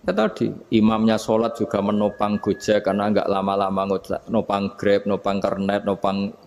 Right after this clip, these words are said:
penjaga Indomaret, penjaga bensin, pom bensin. Lah dia hanya punya waktu lima menit, terus imamnya baca Baqarah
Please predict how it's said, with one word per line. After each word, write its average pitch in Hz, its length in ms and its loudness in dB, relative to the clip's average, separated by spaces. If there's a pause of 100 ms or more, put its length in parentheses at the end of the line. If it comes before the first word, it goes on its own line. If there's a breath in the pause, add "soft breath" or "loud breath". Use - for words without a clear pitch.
(540 soft breath)
penjaga 101 400 2
Indomaret, 101 640 0
penjaga 98 640 0
bensin, 98 640 -2
pom 104 240 0
bensin. 98 480 -2 (560 soft breath)
Lah 123 160 4
dia 165 240 4
hanya 185 160 2
punya 185 240 2
waktu 185 240 2
lima 185 240 4
menit, 185 240 2
terus 190 160 2
imamnya 185 320 2
baca 139 320 4
Baqarah 147 480 0